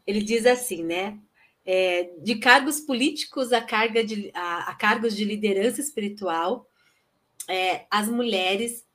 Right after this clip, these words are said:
elas exerceram todos. Débora foi juíza e líder de Israel. Miriam foi profetisa e líder de louvor. Esther foi escolhida pra ser rainha.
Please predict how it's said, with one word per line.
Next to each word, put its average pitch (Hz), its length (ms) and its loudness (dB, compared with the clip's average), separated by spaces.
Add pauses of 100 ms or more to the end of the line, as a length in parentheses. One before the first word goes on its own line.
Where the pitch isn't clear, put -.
(220)
elas 196 220 0
exerceram 208 800 0 (240)
todos. - 640 -2 (720)
Débora 247 640 4
foi 247 160 6
juíza 254 580 0
e 262 80 -2
líder 226 300 2
de 208 100 -2
Israel. 185 520 -2 (200)
Miriam 208 640 2
foi 220 140 0
profetisa 233 800 -4
e 240 60 -4
líder 226 280 2
de 202 120 -4
louvor. 208 500 -2 (320)
Esther 233 460 2
foi 277 140 -2
escolhida 269 380 -2
pra 269 160 -6
ser 262 180 0
rainha. 226 540 -2